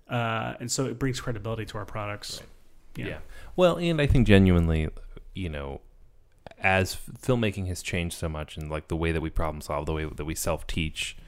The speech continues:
Speaker 2: has evolved thanks to these tutorial videos, right? Um, and when you get the repetition of hearing of these plugins over and over and over again, all of a sudden you just have an awareness and you realize, like, "Oh, this is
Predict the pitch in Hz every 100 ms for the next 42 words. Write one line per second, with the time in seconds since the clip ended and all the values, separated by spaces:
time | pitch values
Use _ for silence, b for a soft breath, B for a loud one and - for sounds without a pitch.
0 | b - 90 87 85 82 - - 82 85
1 | - 80 73 - - 82 107 78 76 73
2 | 76 95 - 82 85 - B B B B
3 | B - 87 82 78 - - - 92 87
4 | 85 85 87 87 87 85 - _ - -
5 | 117 98 90 87 82 85 - 85 87 80
6 | - 92 95 90 80 - - - 76 73
7 | 69 - 73 69 67 69 71 71 90 85
8 | - 69 71 76 78 - - 78 80 -
9 | 80 78 71 78 80 71 - 80 76 73
10 | 71 - - 90 76 - 90 - 90 -